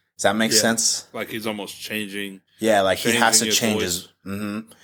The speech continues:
Speaker 1: And I'm sure rappers do change their voice, obviously, but, like, I feel like he had to try too hard to change his voice to make it sound like that, you know, and it sounded kinda like, eh. But he had some good, he had some good, uh, hits on there. Um, and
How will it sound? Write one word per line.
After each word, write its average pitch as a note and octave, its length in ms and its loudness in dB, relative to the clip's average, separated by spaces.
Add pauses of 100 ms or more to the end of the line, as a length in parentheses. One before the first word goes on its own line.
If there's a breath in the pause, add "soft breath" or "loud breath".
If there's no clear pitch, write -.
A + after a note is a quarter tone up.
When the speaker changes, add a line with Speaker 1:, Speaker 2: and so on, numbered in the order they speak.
Speaker 1:
And C3+ 120 4
I'm E3 100 4
sure F#3+ 220 4
rappers G#2 460 4
do G#2+ 200 -2
change F2+ 280 -6
their E2 80 -8
voice, G2 280 2
obviously, E2 480 -2 (280 loud breath)
but, B2 100 6
like, G#2+ 360 2
I G#2 100 4
feel A2 160 2
like G2+ 140 2
he G#2+ 160 -2
had G2+ 220 4
to F2+ 60 -4
try F2+ 320 0
too G2+ 360 0
hard F2+ 320 4
to E2+ 60 -10
change F#2 320 -2
his E2 140 -6
voice E2 280 -2
to - 80 -4
make E2+ 160 -4
it E2+ 120 2
sound D#2+ 320 2
like D#2 160 -10
that, D#2+ 280 -10 (600 soft breath)
you F2+ 80 -6
know, F2+ 120 -2
and F2+ 100 -4
it F#2 80 0
sounded F#2+ 320 2
kinda F2+ 220 -2
like, E2 200 -4
eh. A#2 260 0 (360 loud breath)
But A2 120 2
he C3 60 4
had C#3 180 6
some A#2 160 2
good, G#2+ 240 2
he B2+ 140 0
had B2 160 6
some G#2+ 240 -2
good, F#2 280 -2
uh, E2+ 280 -2 (140)
hits F#2+ 220 0
on F#2 180 -2
there. F#2+ 220 -2 (480 soft breath)
Um, E2+ 540 -2
and F2 440 -4